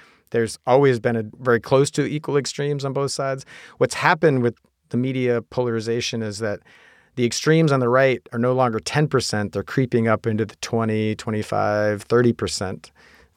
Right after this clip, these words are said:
And, you know, extremes have degrees.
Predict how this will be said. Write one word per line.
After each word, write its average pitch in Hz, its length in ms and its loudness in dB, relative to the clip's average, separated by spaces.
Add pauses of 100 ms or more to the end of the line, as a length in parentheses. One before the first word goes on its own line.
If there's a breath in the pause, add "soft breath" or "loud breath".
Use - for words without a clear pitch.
And, 196 120 2
you 196 100 2
know, 127 160 6
extremes 165 460 0
have 135 340 2 (120)
degrees. 127 760 -2